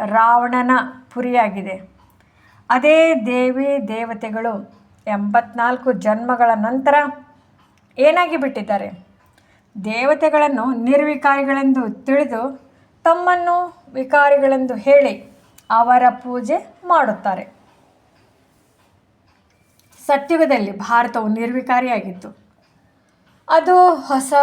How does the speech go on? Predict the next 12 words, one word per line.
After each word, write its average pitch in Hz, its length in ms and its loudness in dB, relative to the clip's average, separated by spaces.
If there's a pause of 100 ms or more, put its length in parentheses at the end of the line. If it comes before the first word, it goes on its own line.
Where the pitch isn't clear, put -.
ಪ್ರಪಂಚವಾಗಿತ್ತು. 214 1300 -4 (240)
ಅದಕ್ಕೆ 208 720 -6 (380)
ನವಭಾರತವೆಂದು 254 1200 0
ಹೇಳಲಾಗುತ್ತದೆ. 214 880 -2 (1160)
ಇದು 285 220 0
ಹಳೆಯ 294 360 4 (100)
ಭಾರತವಾಗಿದೆ. 220 840 0 (800)
ಹೊಸ 262 280 0 (260)
ಭಾರತವು 262 640 0
ಹೇಗಿತ್ತು, 262 640 0 (680)
ಹಳೆಯ 254 340 2 (120)
ಭಾರತವು 233 520 0